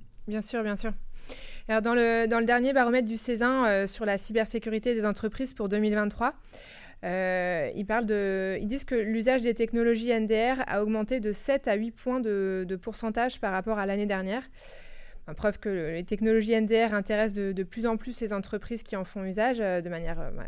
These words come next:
croissante, hein, du fait de le, leur forte efficacité. Euh, selon vous, euh, est-ce,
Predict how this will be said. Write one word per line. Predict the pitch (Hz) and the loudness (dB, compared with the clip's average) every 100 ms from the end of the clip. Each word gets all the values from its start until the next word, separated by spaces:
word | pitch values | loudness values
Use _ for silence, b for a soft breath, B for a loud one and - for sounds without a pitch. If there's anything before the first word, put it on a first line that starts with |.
| - | -6
croissante, | - 185 233 339 226 | -4 -4 -4 -6 -6
hein, | 190 | -6
du | 185 | -6
fait | 220 | -6
de | 202 180 180 | -4 -2 -2
le, | 175 - | -4 -6
leur | 190 175 | -6 -6
forte | 220 214 | -8 -6
efficacité. | 208 214 208 196 202 262 349 B B B B B B B B B B | -8 -4 -4 -4 -4 -4 -4 B B B B B B B B B B
Euh, | 196 | -6
selon | - 247 247 | -4 0 0
vous, | 247 339 | 2 2
euh, | 277 85 | 0 0
est-ce, | - | -6